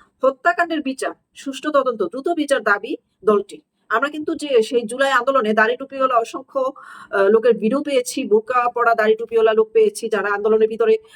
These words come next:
হাতুড়ি কুড়াল নিয়ে ঢুকেছে, বন্দুক নিয়ে ঢুকেছে এবং স্নাইপার নিয়ে ঢুকেছে, গুলি করতে দেখেছি, ভিডিওতে দেখেছি, অসংখ্য দেখেছি এরকম। তো তারা বিচার চাচ্ছে পাঁচই মের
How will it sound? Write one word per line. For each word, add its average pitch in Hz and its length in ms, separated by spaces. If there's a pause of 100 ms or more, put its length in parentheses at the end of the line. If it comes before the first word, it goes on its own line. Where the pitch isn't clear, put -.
(120)
হাতুড়ি 233 400
কুড়াল 220 240
নিয়ে 214 140
ঢুকেছে, 214 400
বন্দুক 226 320
নিয়ে 233 120
ঢুকেছে 220 380
এবং 208 160
স্নাইপার 233 560
নিয়ে 240 140
ঢুকেছে, 220 400
গুলি 262 240
করতে 233 240
দেখেছি, 214 340
ভিডিওতে 262 420
দেখেছি, - 400
অসংখ্য - 420
দেখেছি 196 360
এরকম। 180 240 (420)
তো 269 80
তারা 269 240
বিচার 294 320
চাচ্ছে 269 300
পাঁচই 214 360
মের 214 340